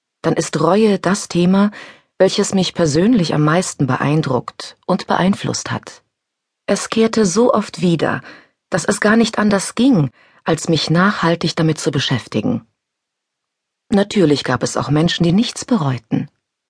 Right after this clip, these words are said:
Manche waren mit sich im Frieden und im Einklang mit den Entscheidungen, die sie in ihrem Leben getroffen hatten.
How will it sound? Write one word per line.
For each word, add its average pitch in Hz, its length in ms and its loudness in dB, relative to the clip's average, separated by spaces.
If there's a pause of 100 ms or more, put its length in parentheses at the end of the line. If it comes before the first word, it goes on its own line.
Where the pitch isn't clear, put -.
(520)
Manche 208 540 2
waren 180 320 2
mit 170 140 0
sich - 220 -2
im 160 100 0
Frieden 147 580 0 (240)
und 226 200 2
im 208 160 2
Einklang 170 560 2
mit 151 140 0
den 147 100 -2
Entscheidungen, 139 680 0
die 123 100 0
sie 117 140 0
in - 80 0
ihrem 123 200 0
Leben 131 280 2
getroffen 120 480 -4
hatten. - 360 -4